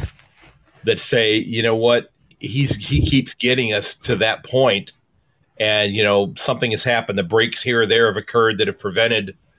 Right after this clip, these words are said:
you know, them from winning a game. You know, that there was, you know, this injury or that, or this player had a monster game against them, or some unanticipated something or another happened that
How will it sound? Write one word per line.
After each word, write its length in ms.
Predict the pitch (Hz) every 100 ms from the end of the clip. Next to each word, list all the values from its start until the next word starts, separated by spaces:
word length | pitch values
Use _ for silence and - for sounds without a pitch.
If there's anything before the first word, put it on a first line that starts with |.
| _ _ _
you 100 | 107
know, 100 | 101
them 180 | 101 107
from 200 | 113 107
winning 180 | 110 104
a 60 |
game. 320 | 98 113 104 98
You 80 |
know, 80 | 95
that 160 | 92 85
there 120 | 104
was, 240 | 104 87
you 100 | 104
know, 100 | 92 -
this 200 | 123 -
injury 420 | 120 104 107 92
or 200 | 90 87
that, 180 | 98 -
or 220 | 104 95
this 280 | 92 117 -
player 360 | - - 113 107
had 160 | 113
a 40 | 104
monster 380 | 107 113 - 101
game 480 | 107 107 104 98 - _ _ _ -
against 420 | 104 110 104 -
them, 260 | 101 95 92
or 200 | 90 -
some 460 | - 123 117 120 -
unanticipated 680 | 110 110 - 117 - 110 92
something 320 | 104 101 95
or 60 | 98
another 280 | 98 101
happened 440 | 87 107 104 101 92
that 140 | 98